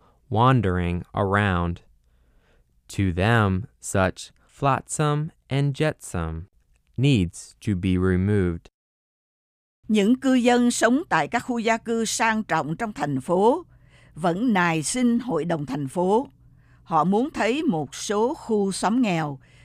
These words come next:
Speaker 2: được xây dựng lại họ chán ngấy phải trông thấy những kẻ vô gia cư đi lang thang khắp mọi nơi. Đối với họ, đám người nghèo khó này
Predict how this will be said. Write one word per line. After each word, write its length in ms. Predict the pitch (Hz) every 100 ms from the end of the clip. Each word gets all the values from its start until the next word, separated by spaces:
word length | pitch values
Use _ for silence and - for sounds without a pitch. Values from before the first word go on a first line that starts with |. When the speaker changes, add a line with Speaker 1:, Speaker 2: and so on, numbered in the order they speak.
| -
Speaker 2:
được 300 | 180 185 165
xây 240 | - 254 269
dựng 220 | 196 160
lại 360 | 185 160 151 131 - _ _ - _ 170
họ 180 | 151
chán 400 | 151 - 214 269
ngấy 360 | 262 233 277 359 -
phải 360 | - 135 165 -
trông 260 | 226 226 226
thấy 200 | 254 262
những 200 | 185 233
kẻ 280 | 160 139
vô 240 | 185 226 233
gia 200 | 208 214
cư 360 | - 220 214 208 - - -
đi 220 | 208 208 190
lang 300 | 190 196 180
thang 340 | 190 185 170
khắp 220 | - -
mọi 180 | 165 135
nơi. 340 | 175 190 170 135 - _ _ - - - -
Đối 200 | 196 233
với 160 | 269 311
họ, 360 | 190 160 131 - - _ - -
đám 320 | 196 294 240
người 320 | 196 160 147
nghèo 320 | 151 180 156
khó 220 | - 175
này 340 | 262 175 147